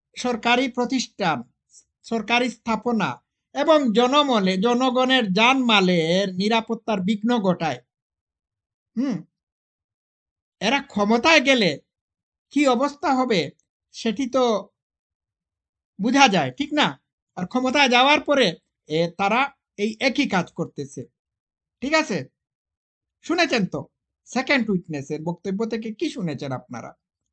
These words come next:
যে এইখানে জামাত ইসলাম,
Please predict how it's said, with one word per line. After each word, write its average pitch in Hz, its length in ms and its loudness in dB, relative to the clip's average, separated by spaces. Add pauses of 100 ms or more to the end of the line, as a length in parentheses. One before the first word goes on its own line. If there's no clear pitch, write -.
(480)
যে 262 340 4 (2250)
এইখানে 233 380 2
জামাত 240 320 2
ইসলাম, 202 560 -2